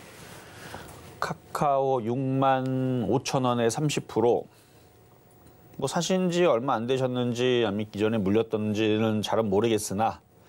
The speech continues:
어, 최근에 샀다면은 고점에서 사신 거고 이전에 물렸으면은 이제 다 올라온 건데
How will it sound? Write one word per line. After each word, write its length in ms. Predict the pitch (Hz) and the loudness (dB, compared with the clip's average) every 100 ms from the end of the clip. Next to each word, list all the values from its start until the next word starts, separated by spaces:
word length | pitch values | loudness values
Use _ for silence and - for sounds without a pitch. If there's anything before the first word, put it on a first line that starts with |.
| - - - - - - | -20 -20 -20 -20 -14 -4
어, 240 | 95 95 | 0 0
최근에 240 | - 170 180 | 2 2 4
샀다면은 520 | 180 - 156 151 151 | 2 0 0 0 -2
고점에서 500 | 127 156 143 135 135 | -4 -2 0 0 0
사신 240 | 123 127 | -2 2
거고 200 | 120 120 | 2 2
이전에 280 | 113 117 120 | 2 0 0
물렸으면은 640 | 98 110 110 113 107 113 113 | 0 2 0 -2 -2 0 0
이제 100 | 104 | -2
다 160 | - | -2
올라온 440 | 98 113 120 104 92 | 0 2 2 0 -4
건데 420 | 90 90 87 | -2 0 0